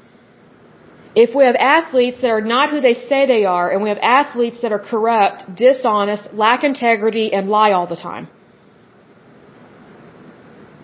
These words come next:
You know, what does that say to our children? That's where this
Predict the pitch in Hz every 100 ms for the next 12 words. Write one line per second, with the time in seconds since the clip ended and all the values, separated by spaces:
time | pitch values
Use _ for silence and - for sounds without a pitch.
0 | - - 247 - 247 - - - - -
1 | - - - - - - - - - -
2 | - - - - - 247 233 220 - -
3 | - _ _ _ _ _ _ _ - 214
4 | 269 392 320 311 277 - - 262 269 262
5 | 226 196 - 240 190 - - - _ _
6 | _ _ _ _ _ _ - - - -
7 | - - - - - - - - - -
8 | - - - - - - - - - -
9 | - - - - - - - - - -
10 | 269 311 320 269 262 247 233 220 226 240
11 | 233